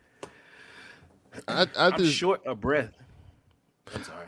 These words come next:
Speaker 1: Oh.
Speaker 2: I'm short of breath now.
Speaker 1: You think,
Speaker 2: I've
Speaker 1: for real?
Speaker 2: noticed that. Like, I, I can't talk as long as I used to. Like, uh, I went down the stairs a few <laughs> times. Like, the first time,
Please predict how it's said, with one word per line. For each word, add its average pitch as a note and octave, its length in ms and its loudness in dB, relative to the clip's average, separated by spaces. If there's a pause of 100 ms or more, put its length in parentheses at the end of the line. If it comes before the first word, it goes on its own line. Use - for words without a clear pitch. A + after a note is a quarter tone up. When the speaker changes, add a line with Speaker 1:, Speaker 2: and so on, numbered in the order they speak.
(160)
Speaker 1:
Oh. F3 280 8
Speaker 2:
I'm - 80 2
short F3+ 320 -2
of A#2 140 -2
breath C#3+ 260 2
now. F#2+ 380 -12 (960)
Speaker 1:
You A2 100 0
think, B2+ 220 6 (100)
Speaker 2:
I've A#2 60 -4
Speaker 1:
for A2 80 6
real? A#2 100 6
Speaker 2:
noticed G#2 220 -6
that. G2+ 180 -6 (340)
Like, F#2+ 280 -12
I, G#2 100 -2 (160)
I A2+ 140 0
can't C3+ 320 -4
talk A2+ 340 -2
as G2+ 200 -6
long G#2+ 220 -4
as G2+ 60 -4
I G#2 80 -6
used A2 320 -6
to. A#2+ 220 -2 (600)
Like, F2 260 -8
uh, F2+ 360 -2
I A2+ 80 0
went C3+ 240 2 (320)
down A#2+ 240 0
the A2 60 -8
stairs C3 720 0
a D3 40 -10
few C3 200 -4
<laughs> - 240 -8
times. B2+ 380 -6 (260)
Like, F2+ 180 -6 (160)
the - 80 -18
first C#3 320 0
time, C3 320 0